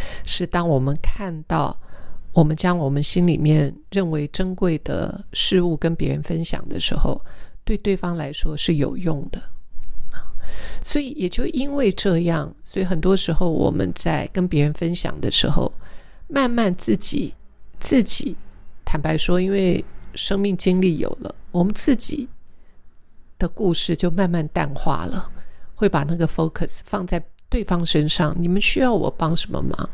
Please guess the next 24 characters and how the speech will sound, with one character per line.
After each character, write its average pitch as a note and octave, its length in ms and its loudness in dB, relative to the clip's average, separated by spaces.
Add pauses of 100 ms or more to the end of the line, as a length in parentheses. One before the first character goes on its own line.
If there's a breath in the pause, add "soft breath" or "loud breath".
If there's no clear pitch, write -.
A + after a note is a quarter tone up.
(140)
啊？ - 200 -2
我 F3+ 140 4
能 F#3+ 180 0
够 B3+ 180 2
为 B3 140 2
你 E3+ 180 -2
做 - 220 2
些 - 220 -2
什 - 240 0
么？ - 240 2 (960 soft breath)
而 E3 320 0
不 - 180 -2
见 F#3 300 4
得 C#3 340 -6 (200)
当 F3 160 2
然 E3 160 2
我， C3+ 180 0 (120)
我 C#3 260 2
是 D#3 480 4
有 D3+ 340 2
那 D#3+ 180 2
个 - 360 0
特 F3+ 260 4
权， - 220 2